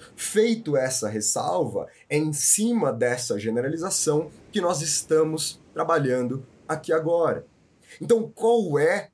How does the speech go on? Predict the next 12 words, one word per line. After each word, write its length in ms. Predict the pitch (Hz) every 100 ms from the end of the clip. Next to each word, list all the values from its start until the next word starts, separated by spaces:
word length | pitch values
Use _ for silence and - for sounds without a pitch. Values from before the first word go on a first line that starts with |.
| _
a 80 | 131
importância 920 | 135 143 - 143 135 185 214 214 123
das 200 | 123 113
especiarias 1120 | 110 - 113 - 98 120 190 175 113 - - -
em 140 | 214
meio 680 | 196 170 185 220 196 135 120
a 60 |
essa 280 | 117 110 -
Europa 480 | 117 117 123 143 117
Ocidental 720 | 113 107 107 104 135 160 160 - -
na 140 | 151 165
passagem 960 | - 165 - - 160 175 135 110 98